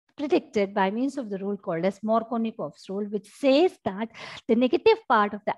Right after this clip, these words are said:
addendum, that is B R minus in this case, goes to the carbon with less number of hydrogens. Right. Next one is addition of halogens to alkenes. So alkenes, there are,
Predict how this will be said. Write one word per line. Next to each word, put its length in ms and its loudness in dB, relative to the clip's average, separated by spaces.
addendum, 640 2
that 160 -6
is 220 -10
B 160 2
R 160 6
minus 400 -2
in 100 -8
this 200 -8
case, 280 -4
goes 280 -2
to 100 -6
the 140 -2
carbon 480 -4
with 180 -4
less 260 4
number 300 -8
of 100 -4
hydrogens. 760 -6
Right. 200 -2
Next 340 0
one 240 0
is 300 -4
addition 720 0
of 640 -4
halogens 800 0
to 200 -8
alkenes. 640 -8
So 140 -6
alkenes, 680 0
there 140 2
are, 220 0